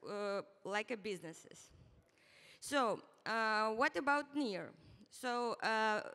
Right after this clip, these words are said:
a year ago we tested, uh, and make a, a little prototype based on Near Wallet and implement function of, uh, uh, invoicing and, uh, dao, dao collection. And, uh, during this year, talking to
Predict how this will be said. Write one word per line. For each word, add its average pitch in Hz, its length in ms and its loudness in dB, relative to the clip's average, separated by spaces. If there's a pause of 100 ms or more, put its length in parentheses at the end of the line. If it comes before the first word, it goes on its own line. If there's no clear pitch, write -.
(160)
a - 60 2
year 277 240 4
ago 285 340 4
we 277 140 0
tested, 277 420 -2 (500)
uh, 226 220 2
and 240 200 0
make 269 240 0
a, 254 260 0
a 226 320 0
little 262 340 -4 (100)
prototype 262 600 2 (520)
based 247 320 0
on 254 220 -2
Near 269 220 2
Wallet 226 340 0 (160)
and 247 240 0
implement 277 480 0
function 285 580 -2
of, 247 300 -2
uh, 220 400 -2 (420)
uh, - 40 -6 (560)
invoicing 240 760 -2
and, 226 260 -6
uh, 214 240 -2
dao, 226 400 0
dao 220 300 -2
collection. 220 480 -4 (680)
And, 247 420 -2
uh, 240 280 0 (200)
during 285 400 0
this 247 280 -6
year, 294 280 -2 (200)
talking 277 360 -2
to 240 180 -2